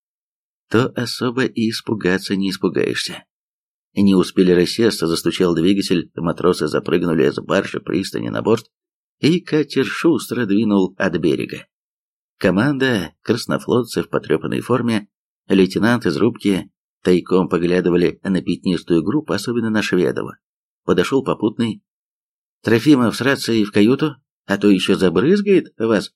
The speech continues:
нежных родимых. Собственно, товарища снайпершу тоже приглашают. Или свежим воздухом подышите, а, Шведова?" "Так точно, свежим". Марина улыбнулась, как выругалась. Попутный снисходительно кивнул,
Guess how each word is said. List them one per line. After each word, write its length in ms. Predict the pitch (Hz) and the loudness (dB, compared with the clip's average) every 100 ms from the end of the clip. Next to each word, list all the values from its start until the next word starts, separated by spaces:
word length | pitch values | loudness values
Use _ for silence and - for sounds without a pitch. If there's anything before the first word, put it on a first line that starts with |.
| - | -2
нежных 540 | 123 123 98 98 - | 0 2 0 -4 -2
родимых. 480 | 113 107 64 - - _ _ _ _ | 0 0 -4 -8 -14 _ _ _ _
Собственно, 460 | - 202 - 143 - | -2 -2 0 -4 -2
товарища 420 | 110 139 113 104 | 0 0 0 -2
снайпершу 600 | - 156 147 139 - 120 | 0 0 2 0 -2 -6
тоже 320 | - 95 87 | -2 0 0
приглашают. 680 | - 92 90 - 90 87 - _ _ _ _ _ | 0 2 2 2 0 0 -4 _ _ _ _ _
Или 360 | 131 120 110 107 | 0 2 4 2
свежим 500 | - 120 123 120 117 | 0 0 0 -2 -2
воздухом 600 | 185 190 151 - 104 73 | -2 0 -2 0 -2 0
подышите, 680 | 95 80 71 - - 76 - | 0 0 -2 -4 -6 -6 -4
а, 160 | 170 208 | -8 -8
Шведова?" 560 | - 113 98 87 82 - _ _ _ _ _ _ | -4 0 2 2 0 -4 _ _ _ _ _ _
"Так 220 | - 139 | -2 -2
точно, 460 | - 135 - 101 95 | 2 2 2 -2 -2
свежим". 540 | - 151 113 95 85 _ _ - | 4 4 4 0 -4 _ _ -2
Марина 380 | 101 151 175 | 0 2 2
улыбнулась, 640 | 123 95 85 92 143 117 - - | 4 4 2 0 0 -2 -6 -4
как 240 | 120 - | -2 0
выругалась. 680 | 87 82 98 113 90 87 - _ _ _ _ _ _ | 0 0 0 2 2 2 -2 _ _ _ _ _ _
Попутный 500 | - 190 208 208 175 | -4 0 0 0 -4
снисходительно 760 | - 127 - 92 90 - 101 95 | -2 -2 -2 -2 -4 -4 -2 0
кивнул, 600 | 92 87 113 180 135 | 2 2 2 0 -2